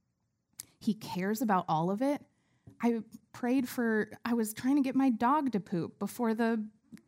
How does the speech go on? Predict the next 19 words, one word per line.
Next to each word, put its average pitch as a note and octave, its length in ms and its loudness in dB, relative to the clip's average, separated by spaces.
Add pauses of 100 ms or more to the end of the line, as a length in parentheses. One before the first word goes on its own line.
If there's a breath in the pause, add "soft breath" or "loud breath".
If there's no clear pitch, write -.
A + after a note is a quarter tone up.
(220)
tech - 320 0
came A3+ 320 4
to G3 320 2
look G#3 260 0
at B3+ 120 -2
the B3 260 2 (160)
fridge. C#4+ 500 0 (160)
And B3+ 140 8
I C4+ 60 10
was C#4+ 160 2
like, C#4+ 260 -2
"Please, F4 580 8
<laughs> - 60 -20
please." E4 260 0
Like, - 640 -14
I G#4 180 6
prayed F#4 300 4
about A#3+ 280 8
it. E3 220 -4